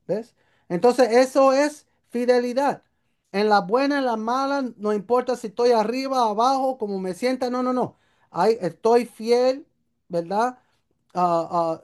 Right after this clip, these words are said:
le voy a ser fiel a Dios. You know, pase lo que pase, sea lo que sea. Fue su, eh, en-,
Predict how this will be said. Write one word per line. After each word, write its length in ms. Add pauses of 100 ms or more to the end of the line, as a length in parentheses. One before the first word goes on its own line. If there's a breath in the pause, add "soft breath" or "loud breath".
(140)
le 260
voy 200
a 100
ser 220
fiel 380
a 100
Dios. 440 (640)
You 140
know, 300 (240)
pase 380
lo 160
que 140
pase, 420
sea 240
lo 140
que 140
sea. 380 (960)
Fue 320
su, 200
eh, 420
en-, 260